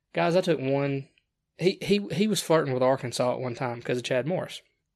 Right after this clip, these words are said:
So we got Chad Morris to thank for this pickup. But I was watching this dude's highlight tape, and first off, massive. He's massive. Um, I don't even know if I believe that he's only six five.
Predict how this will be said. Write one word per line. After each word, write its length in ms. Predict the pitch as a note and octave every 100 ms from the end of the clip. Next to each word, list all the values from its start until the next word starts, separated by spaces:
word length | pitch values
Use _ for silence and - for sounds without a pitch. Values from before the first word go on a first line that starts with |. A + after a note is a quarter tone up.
| _ -
So 120 | C#3
we 120 | D3
got 160 | D#3 C#3
Chad 200 | C3 A#2+
Morris 260 | B2 A#2
to 100 | -
thank 200 | B2 A2+
for 140 | - B2
this 300 | A#2+ - -
pickup. 400 | - A2+ - - _ _ _ _
But 80 | D3
I 100 | F#3+
was 100 | E3+
watching 280 | D3+ - C3+
this 100 | A#2+
dude's 220 | B2 A2+
highlight 380 | B2+ B2+ B2 -
tape, 240 | B2+ - _ _ _ _
and 360 | D3 C#3 B2+ A2+ - _ _ _
first 240 | - F#3+ D#3+
off, 220 | B2+ -
massive. 520 | B2+ A#2+ - - - _ _ _ -
He's 200 | D#3+ C#3+
massive. 420 | C#3 B2 - - - _ _ _ -
Um, 420 | C#3 C3+ B2+ A#2+ _ _ _ _ D3+
I 80 |
don't 180 | F3+ F#3+
even 220 | E3+ C#3+
know 160 | C3+ C3
if 100 | B2+
I 100 | B2
believe 380 | A#2+ B2 A#2+ A#2
that 140 | A#2
he's 180 | B2 A#2+
only 180 | A#2 -
six 300 | - A2+ -
five. 380 | A2 - -